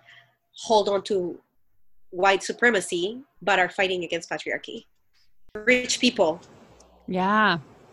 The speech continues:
Speaker 1: So we, we have to just heal. The, the, the job, the work is to heal. That's the work. The work is not to,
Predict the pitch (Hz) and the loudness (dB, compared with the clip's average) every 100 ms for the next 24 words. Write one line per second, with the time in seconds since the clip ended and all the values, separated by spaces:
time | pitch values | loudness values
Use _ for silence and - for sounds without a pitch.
0 | - - _ _ _ _ - 208 226 220 | -20 -20 _ _ _ _ -6 -2 0 0
1 | 233 226 240 - 240 202 202 - 233 202 | -2 2 2 2 -4 -2 -4 -6 -4 0
2 | 160 - _ 202 196 185 196 214 190 214 | 0 -2 _ -6 -6 -6 -2 -2 0 -2
3 | 208 233 233 254 262 - _ - 196 190 | 2 4 4 2 0 -10 _ -6 -2 2
4 | 214 190 - - _ _ 214 - - - | 4 2 0 -20 _ _ -8 -4 -4 -4
5 | 196 - 113 - _ _ _ _ _ _ | -6 -4 -6 -10 _ _ _ _ _ _
6 | - 208 208 208 151 - 226 269 277 294 | -2 0 2 0 -4 0 4 4 4 2
7 | 269 - 233 196 | 2 2 2 0